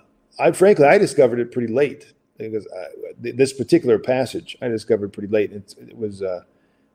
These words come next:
it was, uh, uh, I think, you know, just a, a gem when I did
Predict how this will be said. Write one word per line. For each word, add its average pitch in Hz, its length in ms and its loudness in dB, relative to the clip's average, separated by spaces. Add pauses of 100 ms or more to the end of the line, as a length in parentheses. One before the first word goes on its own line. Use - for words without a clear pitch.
(120)
it 117 60 -4
was, 107 280 -6
uh, - 340 -12 (400)
uh, - 640 -14
I 110 40 -8
think, 110 400 -10
you 110 220 -8
know, 95 160 -8
just 107 260 -12
a, 110 100 -8 (120)
a 110 80 -8
gem 104 420 -4
when 101 140 -6
I 95 100 -8
did 117 240 -2